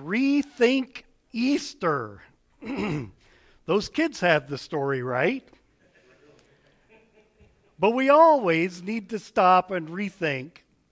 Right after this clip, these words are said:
You know, it was a terrible thing what had to happen for Jesus to have to go to the cross for us.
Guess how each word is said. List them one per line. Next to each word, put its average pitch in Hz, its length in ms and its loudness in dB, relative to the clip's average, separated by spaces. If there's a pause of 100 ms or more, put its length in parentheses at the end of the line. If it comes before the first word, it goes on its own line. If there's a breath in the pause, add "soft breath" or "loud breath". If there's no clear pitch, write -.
(600)
You 175 140 -4
know, 208 180 0
it 220 60 0
was 208 160 -2
a 185 80 -8
terrible 208 440 -2
thing 156 460 -6 (240)
what 139 260 -8
had 135 240 -4
to 131 80 -6
happen 123 460 -10 (1300)
for 131 160 -14
Jesus 131 600 -8
to 143 120 -10
have 151 200 -6
to 160 60 -12
go 151 140 -2
to 143 60 -2
the 135 80 -8
cross 143 420 -4
for 123 240 -14
us. 113 380 -16